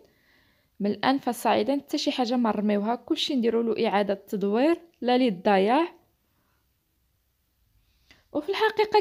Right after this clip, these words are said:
كيجيو هاد القريعات زوينين، الا مشينا ناخذهم اولا نشريوهم راه كيكون الثمن ديالهم غالي.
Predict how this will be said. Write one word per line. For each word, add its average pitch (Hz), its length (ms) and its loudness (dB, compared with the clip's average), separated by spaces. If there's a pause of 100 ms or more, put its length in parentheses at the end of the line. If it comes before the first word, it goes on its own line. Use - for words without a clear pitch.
كيجيو 330 240 6
هاد 320 140 4
القريعات 254 480 0
زوينين، 262 640 0
الا 233 400 -2
مشينا 247 500 0
ناخذهم 233 560 -2
اولا 226 280 -2
نشريوهم 240 500 -2
راه 240 80 -2
كيكون 233 340 -6
الثمن 226 420 0
ديالهم 208 640 0
غالي. 220 640 0